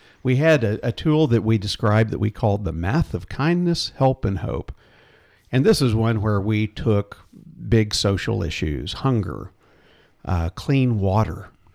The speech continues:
and clean air. We took some, and homelessness. We took some big social issues and applied math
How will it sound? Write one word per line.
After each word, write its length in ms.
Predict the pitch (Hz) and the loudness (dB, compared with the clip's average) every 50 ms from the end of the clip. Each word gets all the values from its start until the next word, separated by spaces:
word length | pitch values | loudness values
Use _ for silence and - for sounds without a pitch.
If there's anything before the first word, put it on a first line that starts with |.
| _ _ _ _ _ _ _ _ _ _ | _ _ _ _ _ _ _ _ _ _
and 440 | - 101 101 104 98 95 92 90 90 | 0 2 2 4 4 2 0 0 -2
clean 360 | - - 117 110 107 104 101 | -4 -2 0 0 2 2 2
air. 420 | 101 95 90 82 58 - 90 - - _ | 0 0 -2 -4 -6 -8 -10 -14 -10 _
We 120 | - 104 | -4 -4
took 200 | - - 214 - - | -2 -2 -4 -4 -2
some, 340 | - 104 101 104 98 - - | -2 -2 -2 -2 -4 -4 -2
and 300 | - 98 90 87 80 76 | -2 -2 -2 -2 -4 -2
homelessness. 640 | - 139 139 110 95 90 - - - - 90 - - | -2 0 0 0 -2 -4 -6 -6 -6 -6 -6 -4 -4
We 80 | - 101 | -4 -2
took 200 | - 180 - - | -2 -2 -2 -2
some 160 | - 110 98 | -2 -2 -2
big 360 | 95 104 104 104 101 104 104 - | 0 0 0 0 0 -2 -6 -2
social 420 | - 113 110 104 - - 110 101 | 0 2 2 2 0 0 -2 -2
issues 480 | 98 95 - - 90 87 92 98 113 117 | -2 -4 -4 -4 -4 -2 -2 -2 -4 -4
and 200 | - - 107 101 | -4 -4 -4 -4
applied 420 | 104 - - - 123 127 139 143 131 | -4 -4 -4 -4 -4 -4 -4 -2 -2
math 460 | 151 196 240 - - - - - | -4 -4 -4 -6 -6 -8 -8 -10